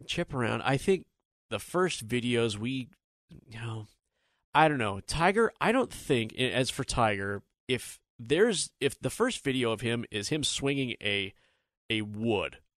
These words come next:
like an actual driver or a five wood or a three wood, you'll know he's ready to come back. Anything else is not Tiger Woods ready to come back.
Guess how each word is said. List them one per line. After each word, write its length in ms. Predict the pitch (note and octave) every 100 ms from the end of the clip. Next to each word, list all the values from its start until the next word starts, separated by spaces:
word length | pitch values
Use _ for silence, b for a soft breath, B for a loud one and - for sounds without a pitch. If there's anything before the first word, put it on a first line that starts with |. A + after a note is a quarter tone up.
| _ -
like 220 | A2+ A2+
an 80 | A#2+
actual 420 | C#3+ D3 D3 B2
driver 760 | G2 G2 G2+ F#2+ D#2+ - - -
or 280 | A#2 A2+ G#2+
a 40 |
five 340 | - C#3+ C#3 C3+
wood 80 |
or 60 | A#2+
a 40 |
three 320 | A2+ B2+ B2+ A2+
wood, 320 | F#2+ F2+ - b b
you'll 240 | C3 F#3 F#3+
know 240 | D#3+ D3
he's 240 | C3 B2
ready 300 | G#2+ A2 G#2+
to 80 | G2+
come 220 | G2+ G2+
back. 340 | F#2 C#2+ G1+ - _ _ -
Anything 460 | G#3 C4+ A#3 E3
else 460 | A#2 A#2 D3 - - _ _ _
is 220 | D3+ A#2+
not 300 | B2+ C3 C3 - -
Tiger 340 | C#3 B2 A#2+
Woods 360 | A#2 B2 A2+ G#2+
ready 200 | A#2 G#2+
to 60 |
come 160 | G#2 A#2
back. 220 | A2+ A#2